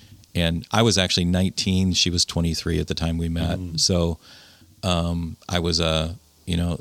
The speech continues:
Speaker 1: snotty, cocky kid that she had no interest in. And we became really good friends. And over the period of probably about four and a half years, five years, uh, ended up then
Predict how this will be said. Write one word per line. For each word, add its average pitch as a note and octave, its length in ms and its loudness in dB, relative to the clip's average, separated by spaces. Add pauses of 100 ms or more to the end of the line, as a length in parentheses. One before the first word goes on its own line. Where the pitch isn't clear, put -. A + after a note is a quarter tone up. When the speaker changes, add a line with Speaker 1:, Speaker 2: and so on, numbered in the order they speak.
Speaker 1:
snotty, F2+ 500 2
cocky F2 400 -2
kid E2+ 360 -2
that E2+ 460 -4
she F2+ 240 0
had E2 140 0
no E2+ 160 2
interest E2 360 0
in. E2+ 500 2
And D#2+ 360 0 (760)
we G2 100 4
became F#2 360 2
really F2+ 240 2
good G2+ 160 0
friends. F#2+ 520 0 (260)
And E2+ 300 2
over F#2+ 160 0
the F#2 100 0
period F2 380 0
of E2 560 0
probably - 220 -4
about B1+ 240 -2
four F#2 180 -2
and F#2 80 2
a E2+ 60 0
half F2 260 -2
years, F2 300 0
five F2 260 -2
years, F2 460 -2 (580)
uh, F2+ 300 0
ended F2 320 0
up F2 160 -2
then E2+ 400 -2